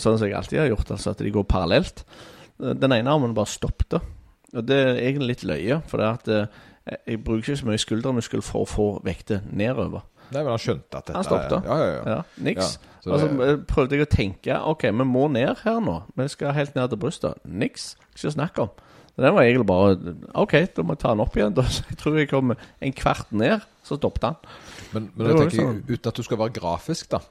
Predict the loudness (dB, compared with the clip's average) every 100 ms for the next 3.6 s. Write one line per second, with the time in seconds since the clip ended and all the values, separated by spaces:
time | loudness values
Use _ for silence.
0 | _ -10 -6 -4 -2 0 2 2 0 -2
1 | -4 -4 -6 -6 -6 -6 -10 -6 -4 -4
2 | -6 -8 -6 -2 -2 -4 -2 2 2 0
3 | -4 -6 -4 -6 -10 -14